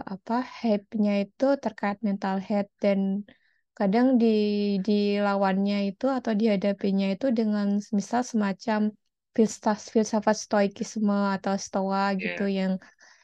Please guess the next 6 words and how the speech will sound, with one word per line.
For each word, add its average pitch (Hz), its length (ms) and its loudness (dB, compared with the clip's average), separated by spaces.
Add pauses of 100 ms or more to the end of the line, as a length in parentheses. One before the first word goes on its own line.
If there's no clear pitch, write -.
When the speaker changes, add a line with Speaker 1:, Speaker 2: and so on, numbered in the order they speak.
(420)
Speaker 1:
yang 196 220 2 (320)
meng-, 196 480 0 (420)
mengajarkan 202 680 4
kita 208 240 -4 (180)
untuk, 208 280 -4 (760)
eee, 208 120 6